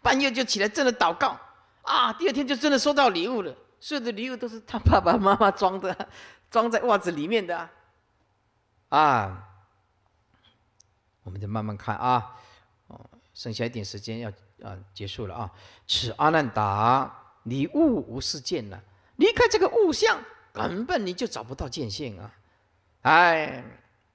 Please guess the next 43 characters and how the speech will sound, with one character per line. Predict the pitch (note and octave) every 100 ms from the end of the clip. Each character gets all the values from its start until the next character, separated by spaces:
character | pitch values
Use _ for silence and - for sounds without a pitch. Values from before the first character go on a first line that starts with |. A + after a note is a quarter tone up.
| _ _ _ _ _
如 | C#3+ F3+
佛 | C3 D3+ D3
所 | - A2+
说， | - D#3 - - _ _ _ -
既 | G4+ E4+
知 | - G#3
上 | - - C4 D4+ G3
文 | D#3+ A3+ D#3
佛 | - G3+
力 | C#4+ F3
格 | D#3+ F3+
言， | C#3+ D3 - - - -
如 | A#2 D3+ A3+
可 | - F3 F#3 D#3 B2+
维 | B2 B2+ E3+
系 | - B3 E3+
啊？ | B2 - _ _
毗 | - D#4
婆 | - G#3+ F#3+
万 | D3+ A#3+ D#3+
象 | - C4 F#3+
啊， | C#3 - _ -
悉 | - A3
出 | - F#3
精 | - C#4 C4
明， | F3 E3 F#3+ _ _ _
精 | - B4 F#3+
妙 | A#3+ F#3
见 | - B3 D3
言， | B2 C3 -
自 | - C3+
称 | - C3+
是 | - C3+ E2+
我。 | A#1+ - _ _ _ _ _ _ _ _ -
况 | D4+ G3+
我 | E3 G3
乃 | G3 D#3 D3+
是 | - A#3+
有 | G#3+ G#3+
漏 | C4+
初 | - - F4
学 | - F#3+
人， | A#2+ G2+